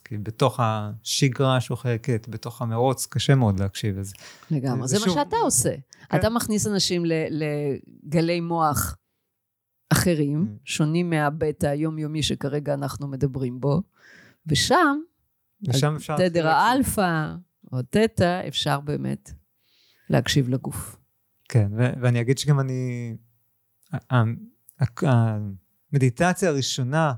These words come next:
Speaker 1: בקורס המיינדפולנס היא מדיטציה של להקשיב לגוף. אנחנו מתחילים מלהפנות תשומת לב לגוף, ממש איבר אחד אחרי השני, ככה לחוש את הגוף,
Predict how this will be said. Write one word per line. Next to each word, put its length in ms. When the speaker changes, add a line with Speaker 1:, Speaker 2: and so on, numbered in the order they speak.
Speaker 1:
בקורס 420
המיינדפולנס 640
היא 80
מדיטציה 340
של 140
להקשיב 280
לגוף. 400
אנחנו 180
מתחילים 840
מלהפנות 600
תשומת 380
לב 200
לגוף, 580
ממש 500
איבר 260
אחד 540
אחרי 220
השני, 520
ככה 320
לחוש 640
את 120
הגוף, 520